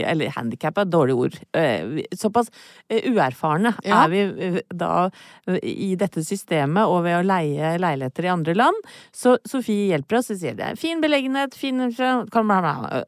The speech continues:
Speaker 1: ordner. Eh, ja, og vi aner fred og ingen fare, og, eh, reiser da, eh, til Edinburgh veldig tidlig på fredag. Det betyr at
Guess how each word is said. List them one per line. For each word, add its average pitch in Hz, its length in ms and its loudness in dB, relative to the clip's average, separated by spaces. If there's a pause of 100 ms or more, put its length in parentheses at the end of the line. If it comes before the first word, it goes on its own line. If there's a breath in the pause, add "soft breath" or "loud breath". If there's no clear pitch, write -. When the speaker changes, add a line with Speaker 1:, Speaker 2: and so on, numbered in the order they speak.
(100)
Speaker 1:
ordner. 123 380 4 (800 loud breath)
Eh, 226 560 4
ja, 95 300 2
og 233 100 0
vi 240 160 0 (140)
aner 180 420 4
fred 160 320 -2
og 165 80 0
ingen 151 180 0
fare, 185 440 2 (180)
og, 214 340 4 (360)
eh, 208 180 -2
reiser 196 600 -2
da, 220 280 4 (600 loud breath)
eh, 170 420 -2 (100)
til 175 480 0
Edinburgh 160 760 0 (140)
veldig 220 680 0
tidlig 160 560 -4
på 180 140 -2
fredag. 156 400 0
Det 180 80 -4
betyr 196 480 0
at - 300 -2